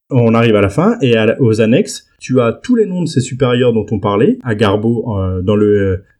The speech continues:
euh, dans les services anglais, et en annexe, c'est marqué, un tel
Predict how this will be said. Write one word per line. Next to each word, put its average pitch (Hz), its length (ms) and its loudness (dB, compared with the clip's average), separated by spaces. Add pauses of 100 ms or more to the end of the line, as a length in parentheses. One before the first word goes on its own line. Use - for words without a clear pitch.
(100)
euh, 104 120 2
dans 104 120 0
les 107 80 0
services 104 320 -2
anglais, 107 380 -2 (260)
et 127 300 0
en 123 100 2
annexe, 113 460 0
c'est 123 160 -2
marqué, 123 480 0 (200)
un 139 140 0
tel 135 440 -2